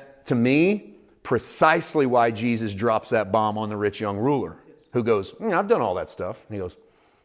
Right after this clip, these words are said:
"Okay, sell everything you have and give it to the poor and come, or give it to the poor and come follow me." 'Cause I can't do that. Is it a diatribe against wealth? Oh, well, you can make a pretty good master's thesis that Jesus has a problem with you hoarding money.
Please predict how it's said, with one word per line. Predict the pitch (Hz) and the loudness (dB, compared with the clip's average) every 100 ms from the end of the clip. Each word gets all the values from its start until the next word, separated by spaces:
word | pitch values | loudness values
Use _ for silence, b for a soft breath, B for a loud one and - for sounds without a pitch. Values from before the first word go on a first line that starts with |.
| b | b
"Okay, | 143 107 | -4 -4
sell | 101 120 | -2 -2
everything | 113 110 107 | -2 -4 -4
you | 104 | -4
have | |
and | 98 | -6
give | 90 | -8
it | 85 - _ _ - | -10 -16 _ _ -12
to | 92 | -12
the | |
poor | - 92 | -8 -8
and | 85 | -6
come, | 87 80 104 | -10 -10 -6
or | 95 | -8
give | 95 104 110 | -6 -6 -4
it | 120 | -4
to | |
the | 139 | -6
poor | - 107 | -4 -6
and | |
come | 104 95 | -6 -8
follow | 98 95 78 | -6 -6 -8
me." | 64 - _ _ _ b b b b b b b b b b b b _ - | -14 -20 _ _ _ b b b b b b b b b b b b _ -16
'Cause | 120 | -10
I | 127 | -8
can't | - 131 | -6 -6
do | 101 90 | -4 -4
that. | 143 110 - _ 131 | -4 -6 -10 _ -4
Is | 123 | 0
it | 127 | 0
a | |
diatribe | 95 117 131 147 - 156 143 | 0 0 2 0 0 0 0
against | 135 131 | -4 -4
wealth? | 123 139 156 - | 0 0 0 4
Oh, | 226 247 | 8 8
well, | 175 180 | 8 4
you | 247 | 4
can | 277 240 | 2 4
make | 226 220 | 4 2
a | |
pretty | 156 - 233 | 2 4 4
good | 170 208 151 | 6 4 4
master's | 156 202 196 - 127 - | 2 2 0 -2 -4 0
thesis | 147 127 - 117 - | 2 2 0 -4 -2
that | 123 | -2
Jesus | 107 143 160 139 | 0 -2 0 -2
has | 143 156 117 | 2 0 0
a | |
problem | - 156 143 127 | 2 4 4 2
with | 123 113 | -4 -2
you | |
hoarding | 98 135 104 104 | 2 2 2 -2
money. | 101 76 - | -2 -4 -12